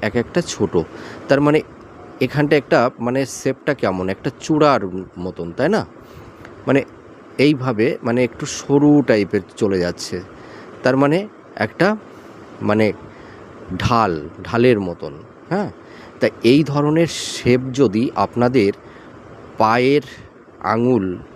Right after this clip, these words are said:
হয়ে থাকে, অর্থাৎ পায়ের পাতার আঙুলের শেপ যদি এই ধরনের হয়ে থাকে, তাহলে এই সব জাতক জাতিকারা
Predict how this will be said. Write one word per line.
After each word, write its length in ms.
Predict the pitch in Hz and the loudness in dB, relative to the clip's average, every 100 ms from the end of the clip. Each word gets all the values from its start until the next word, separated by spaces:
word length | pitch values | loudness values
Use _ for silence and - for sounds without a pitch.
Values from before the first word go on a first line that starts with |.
| - - - - - | -20 -20 -20 -20 0
হয়ে 200 | 113 127 | 4 4
থাকে, 380 | - 101 - 85 - - - | 0 -6 -6 -8 -10 -20 -6
অর্থাৎ 300 | 110 - 131 - - | -4 -2 -4 -2 0
পায়ের 300 | 104 113 123 - | 2 2 0 -2
পাতার 380 | 101 101 113 120 110 - - - - - | -4 0 0 0 -4 -20 -20 -20 -14 -4
আঙুলের 420 | 101 113 127 135 | -2 0 2 2
শেপ 300 | - 110 104 117 | 2 0 0 -2
যদি 440 | 117 101 101 170 214 - - | 0 0 0 -4 -6 -16 2
এই 200 | 113 139 | 4 4
ধরনের 460 | 123 107 107 120 113 | 4 2 4 4 2
হয়ে 220 | 90 92 | 0 -2
থাকে, 400 | 95 90 120 185 - - - - | -2 -4 -2 -2 -6 -20 -14 -2
তাহলে 540 | 104 123 110 98 139 - | -2 2 2 2 0 0
এই 180 | 104 117 | 2 2
সব 280 | - 143 113 | 2 -2 2
জাতক 320 | 95 - 120 | 0 0 -4
জাতিকারা 600 | 101 107 - 113 113 92 | -2 -4 -4 -2 0 0